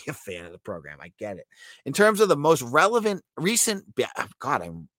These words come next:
botching reading right now. "In terms of the most recent basketball pod, I would tread with m-, a bit more caution to avoid the same potential pitfalls that are occurring with football, a la too hefty expectations, which lead to disappointment.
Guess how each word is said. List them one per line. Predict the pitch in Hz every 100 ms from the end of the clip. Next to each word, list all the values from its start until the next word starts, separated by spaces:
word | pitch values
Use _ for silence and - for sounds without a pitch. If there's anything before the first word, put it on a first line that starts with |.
| _ - -
botching | 175 - 160
reading | 110 113 95
right | 76 58
now. | 67
"In | 73 - - -
terms | 247 269
of | 233
the |
most | 175 147
recent | 131 220 262 277
basketball | 151 147 156
pod, | 135 - 92 92
I | 107
would | 120 117
tread | - 185
with | 240 180
m-, | 120 -
a | 113
bit | 139 160
more | 156 147
caution | - 104 - 104
to | 110
avoid | 104 90
the | 104
same | - 101
potential | 131 127 92 131
pitfalls | 123 - - 76 - - _ _ _
that | 170
are |
occurring | 196 - 101
with | 110 147
football, | 240 - 58 - _ _ _ _
a | 131
la | 143 123
too | - 208
hefty | 151 135 123 -
expectations, | - - - - 92 92 92
which | - 85
lead | 117 202
to | 165
disappointment. | 127 - 123 82 60 58